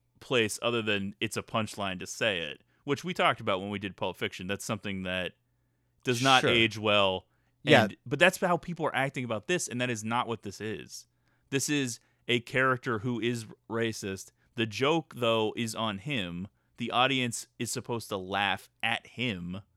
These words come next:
Speaker 1: for acting like this.
Speaker 2: Right.
Speaker 1: And it's a depiction of reality
Speaker 2: I
Speaker 1: that,
Speaker 2: get
Speaker 1: that
Speaker 2: why it's uncomfortable
Speaker 1: that
Speaker 2: for
Speaker 1: I think,
Speaker 2: people.
Speaker 1: uh, P T A said that he has in-laws that are Japanese or something, and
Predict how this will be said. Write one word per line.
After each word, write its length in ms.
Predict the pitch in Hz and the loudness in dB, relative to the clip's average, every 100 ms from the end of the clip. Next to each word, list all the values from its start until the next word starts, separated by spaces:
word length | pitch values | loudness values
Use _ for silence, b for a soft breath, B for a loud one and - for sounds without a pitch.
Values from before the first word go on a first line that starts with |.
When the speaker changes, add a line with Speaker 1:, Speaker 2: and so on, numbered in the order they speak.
| _ _ | _ _
Speaker 1:
for 240 | - 107 104 - | -10 -8 -6 -4
acting 400 | 123 139 92 85 | -4 -4 -8 -10
like 220 | 82 87 | -12 -14
this. 420 | 82 85 - - _ _ _ _ _ | -14 -12 -14 -18 _ _ _ _ _
Speaker 2:
Right. 540 | 110 110 98 - - - _ _ | -4 -2 0 -2 -10 -14 _ _
Speaker 1:
And 140 | 127 135 | -2 0
it's 120 | 135 | -2
a 40 | 131 | -4
depiction 420 | 131 196 190 190 | -4 -2 -2 -4
of 140 | 151 | -4
reality 460 | 151 139 180 147 147 | -2 0 2 4 4
Speaker 2:
I 60 | |
Speaker 1:
that, 80 | 165 | 4
Speaker 2:
get 220 | 196 165 | 2 2
Speaker 1:
that 120 | 131 127 | 2 2
Speaker 2:
why 140 | 117 | 2
it's 140 | 127 | -2
uncomfortable 720 | 120 104 107 92 98 90 87 98 _ - | -2 -4 -4 -6 -8 -6 -8 -8 _ -6
Speaker 1:
that 140 | 127 | -2
Speaker 2:
for 40 | 123 | 0
Speaker 1:
I 60 | |
think, 240 | 135 160 143 | 0 0 0
Speaker 2:
people. 140 | 143 | 0
Speaker 1:
uh, 340 | 139 135 127 117 - | 4 4 2 0 -6
P 140 | 147 | -8
T 180 | 131 127 | -4 0
A 140 | 117 | 0
said 300 | 117 131 120 | 0 0 0
that 300 | 113 110 104 - _ _ _ _ | 0 0 0 -6 _ _ _ _
he 140 | 127 | -2
has 120 | 117 | 0
in-laws 520 | 104 113 117 117 120 | 0 0 2 2 0
that 120 | 120 117 | -2 -2
are 200 | 113 107 | -2 -4
Japanese 580 | 123 117 113 117 117 | -4 -4 -4 -4 -4
or 60 | 117 | -6
something, 440 | 117 110 117 127 135 | -8 -6 -6 -6 -4
and 500 | 113 113 110 107 | -2 -2 -2 -4